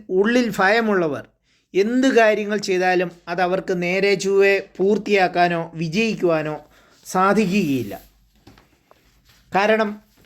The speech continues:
പരാജയം ഉണ്ടാകുന്നത് ഈ ഭയത്തിൽ നിന്നാണ്. ഭയം ഉണ്ടാകുന്നതോ മനസ്സിൻ്റെ ചാഞ്ചാട്ടത്തിൽ നിന്നും. മനസ്സ് ചഞ്ചലപ്പെടുന്നത് നെഗറ്റീവായിട്ടുള്ള വിവരങ്ങളിൽ നിന്നും കൂട്ടുകാരിൽ നിന്നും കിട്ടുന്ന വാർത്തകളിൽ നിന്നുമാണ്.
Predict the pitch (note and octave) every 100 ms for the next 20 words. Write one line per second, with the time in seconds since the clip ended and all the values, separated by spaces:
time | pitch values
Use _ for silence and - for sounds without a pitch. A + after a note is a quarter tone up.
0 | - F#3+ G#3 A3 A#3 A3 G3+ G3+ G3+ F#3+
1 | G3+ F#3 E3+ - G3 G#3 F#3 F#3+ E3 G#3
2 | F#3+ D#3 A2+ E2+ - _ _ _ _ _
3 | _ _ - F#3+ A#3 A3+ G#3 G#3+ G#3+ G#3
4 | G#3 G3 F#3 - F3 G3+ G#3 G3 G3 F#3+
5 | F3+ F#3+ F#3 F3+ D#3+ E3 C#3+ A#2 G#2 _
6 | _ _ _ _ _ _ _ _ _ F3
7 | G#3 G#3+ G#3+ G#3+ G#3 - - G3+ A3 A#3+
8 | F#3 G#3 G3+ G#3 G#3 G3 - _ - F3+
9 | G#3 A3+ C4 A#3 G#3+ G3+ F3+ G3 G3+ F#3
10 | G3 G#3+ G#3 G#3 G3 G3 G3 F#3+ - _
11 | - _ - G3+ F#3+ G#3+ G3+ G3+ G3 F#3+
12 | F#3 F3 F#3 F#3+ D#3+ E3+ G3 G#3+ G3 F#3+
13 | F3+ F3 D#3 C3 G#2